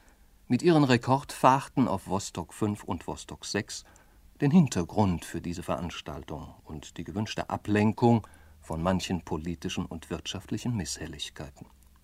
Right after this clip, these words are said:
Es war ein origineller Einfall der sowjetischen Propagandisten,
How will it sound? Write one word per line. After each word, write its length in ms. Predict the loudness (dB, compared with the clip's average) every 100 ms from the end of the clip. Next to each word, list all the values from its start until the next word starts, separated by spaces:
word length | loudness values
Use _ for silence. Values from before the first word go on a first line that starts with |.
| _ _ _ _ _ _ _ _ 2
Es 80 | 6
war 80 |
ein 100 | 6
origineller 560 | 6 4 4 4 2 0
Einfall 580 | -2 -2 -4 -4 -6 -12
der 140 | -12 -10
sowjetischen 540 | -10 -8 -8 -8 -10
Propagandisten, 760 | -10 -10 -8 -4 -4 -2 -2